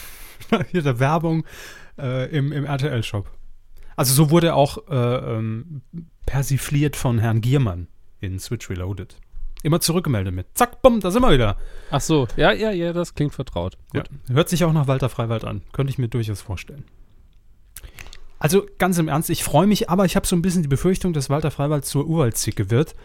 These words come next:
Speaker 1: Ähm, ich glaub, dass der nach zwei Tagen gar nicht mehr so gut gelaunt ist und, und gut drauf ist. Ähm, man sehr schnell den Verfall des Urwalds in seinem Gesicht sehen wird und er nach drei Tagen sowas von gar keinen Bock mehr hat.
Speaker 2: So, so ein bisschen Elton-mäßig.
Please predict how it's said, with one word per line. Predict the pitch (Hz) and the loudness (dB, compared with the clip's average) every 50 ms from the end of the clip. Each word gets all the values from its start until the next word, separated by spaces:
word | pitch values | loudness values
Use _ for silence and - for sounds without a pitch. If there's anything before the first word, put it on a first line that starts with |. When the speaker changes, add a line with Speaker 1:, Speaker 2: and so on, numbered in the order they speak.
| - - - - - - - - - | -20 -16 -16 -16 -16 -16 -18 -4 0
Speaker 1:
Ähm, | 151 135 131 - 135 139 131 - | 2 4 4 4 4 2 0 -2
ich | - 156 - - | -4 -6 -4 0
glaub, | - 151 170 - | 2 2 2 2
dass | - 156 - - | 0 -2 0 2
der | - 160 | 2 2
nach | 165 151 127 | 2 2 0
zwei | - - 156 147 160 | 0 0 0 0 0
Tagen | - - 156 147 156 160 156 - - - | 0 0 -2 0 0 0 -2 -2 -4 -4
gar | - 143 160 170 | -2 0 2 2
nicht | 160 143 - | 2 2 2
mehr | 160 147 139 | 2 2 2
so | 131 131 | 2 -2
gut | - - 143 139 - - | -2 -2 -4 -4 -4 -2
gelaunt | - 147 123 123 120 131 139 143 - - - - | 0 2 2 4 4 2 2 0 -2 -8 -14 -12
ist | - - 156 - - - | -6 -4 -4 -4 -2 -2
und, | - 131 123 139 | -2 -2 -2 0
und | 170 131 123 - | -2 -2 -2 -2
gut | - 131 - | -2 -2 -2
drauf | - - 123 117 143 - - | -2 -2 0 0 0 0 -2
ist. | 113 117 131 - - - - - - - - - - - - | -2 -4 -4 -4 -8 -12 -14 -18 -20 -20 -20 -20 -20 -14 -6
Ähm, | - 107 107 113 113 113 117 127 - | -2 0 0 2 2 0 -2 -4 0
man | - 127 131 135 | 2 4 4 4
sehr | 120 123 147 175 170 | 6 4 4 4 4
schnell | - - 170 160 143 | 4 4 4 4 4
den | 147 143 139 | 4 2 2
Verfall | - - 123 - - - 135 139 151 165 | 2 0 0 -2 -2 -2 0 2 2 2
des | 156 143 - | 0 0 -2
Urwalds | - 180 165 143 139 123 117 - | -4 -6 -4 -2 -2 -2 -2 -2
in | 127 107 | -2 0
seinem | 113 113 117 113 | 0 0 0 0
Gesicht | 113 110 131 139 - - | 0 0 0 0 -2 -2
sehen | - 151 147 143 139 | -2 0 0 2 2
wird | 147 151 151 - - - - - - - | 0 0 0 -4 -12 -16 -16 -16 -2 0
und | 127 123 | 0 2
er | - 143 139 | 4 4 4
nach | 139 131 117 | 4 4 2
drei | - - - 135 139 | 0 0 0 2 2
Tagen | 151 - 147 135 139 135 135 131 | 2 2 2 2 2 2 2 2
sowas | 123 120 120 160 165 160 127 - | 2 2 2 2 4 2 2 2
von | - 123 117 | 2 2 2
gar | 117 123 131 | 2 0 0
keinen | - - 127 113 110 | 0 2 0 2 2
Bock | - 123 - - - | 2 0 0 0 -2
mehr | 101 92 87 | 0 0 0
hat. | 113 123 - - - - - - - - - - - - - | -2 -4 -4 -10 -16 -18 -20 -20 -20 -20 -20 -20 -20 -20 -8
Speaker 2:
So, | - 120 117 110 | -2 0 0 2
so | 107 110 | 0 0
ein | 110 | 0
bisschen | 127 - - 123 - | -2 0 0 -2 0
Elton-mäßig. | - 120 123 - - 110 101 98 95 95 - - 98 - - | 2 2 2 2 2 2 2 2 0 -2 -4 -8 -10 -12 -14